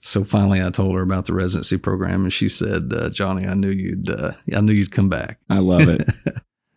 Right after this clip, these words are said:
Speaker 2: It's hard to believe that it's been over three years since the pandemic began, and according to multiple medical journals,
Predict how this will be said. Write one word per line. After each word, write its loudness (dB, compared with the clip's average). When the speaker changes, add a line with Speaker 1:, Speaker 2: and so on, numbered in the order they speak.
Speaker 2:
It's 2
hard 2
to 2
believe 4
that 4
it's -2
been 6
over 2
three 2
years 4
since 2
the 2
pandemic 4
began, 2
and 4
according 2
to 0
multiple 4
medical 2
journals, 2